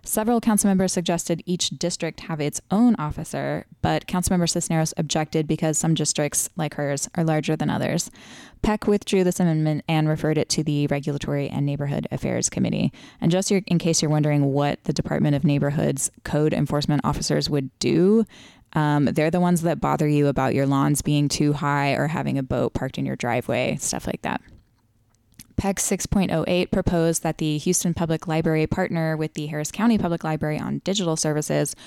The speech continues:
Turner supported this amendment and it passed. Now we can move on to Councilmember Jackson of District B,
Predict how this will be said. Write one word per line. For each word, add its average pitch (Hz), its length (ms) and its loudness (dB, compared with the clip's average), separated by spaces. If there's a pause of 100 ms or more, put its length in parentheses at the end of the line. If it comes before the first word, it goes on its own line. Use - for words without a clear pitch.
(420)
Turner 185 320 2
supported 175 360 -2
this 160 160 -4
amendment 151 360 2
and 139 320 -2
it - 100 -10
passed. - 400 -12 (800)
Now 185 180 2
we 220 100 4
can 220 140 4
move 190 160 6
on 160 280 4
to 156 340 2
Councilmember 151 440 -4
Jackson 185 440 0
of - 80 -4
District 151 520 -6
B, 147 440 -4